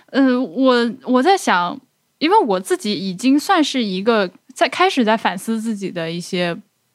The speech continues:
这个过度消费和破坏自然的行为的一个，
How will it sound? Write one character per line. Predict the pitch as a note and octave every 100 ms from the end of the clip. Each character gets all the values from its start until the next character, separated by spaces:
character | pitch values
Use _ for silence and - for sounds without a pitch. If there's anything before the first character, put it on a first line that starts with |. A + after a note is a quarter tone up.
| G3
这 | G#3
个 | F3 E3+ F3+
过 | A#3+
度 | G#3+ G#3
消 | A3 G#3
费 | A3 G3
和 | G3
破 | F3 -
坏 | G#3 B3
自 | A3+
然 | A3 E3
的 | G#3
行 | A3 F3+ F#3+
为 | F3+
的 | F#3+
一 | F#3+
个， | F#3+ F3+